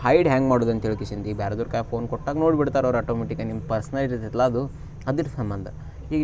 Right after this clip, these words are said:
ನೀವು ಇದನ್ನ hide ಹ್ಯಾಂಗ್ ಮಾಡೋದು ಅಂತ ಹೇಳ್ಕಿಸಿಂದ ಈ, ಈ ವಿಡಿಯೋದಾಗ ಪೂರ್ತಿ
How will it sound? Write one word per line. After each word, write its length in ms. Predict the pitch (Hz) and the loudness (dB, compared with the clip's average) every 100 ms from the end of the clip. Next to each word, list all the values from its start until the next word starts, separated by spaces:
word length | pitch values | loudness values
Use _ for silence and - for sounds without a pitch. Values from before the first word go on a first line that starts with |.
| 156 | 2
ನೀವು 100 | 151 | 0
ಇದನ್ನ 120 | 147 123 - | -2 -4 -2
hide 200 | 131 160 | 2 4
ಹ್ಯಾಂಗ್ 160 | 143 139 | 2 2
ಮಾಡೋದು 180 | 131 123 120 | 0 0 -2
ಅಂತ 80 | 117 | -4
ಹೇಳ್ಕಿಸಿಂದ 360 | 113 104 110 120 123 - 123 | -4 -6 -4 -4 -4 -6 -6
ಈ, 40 | - - 143 | -6 -6 -2
ಈ 40 | 127 | 2
ವಿಡಿಯೋದಾಗ 320 | 127 139 135 - | 2 0 -2 -2
ಪೂರ್ತಿ 240 | 123 123 | -4 0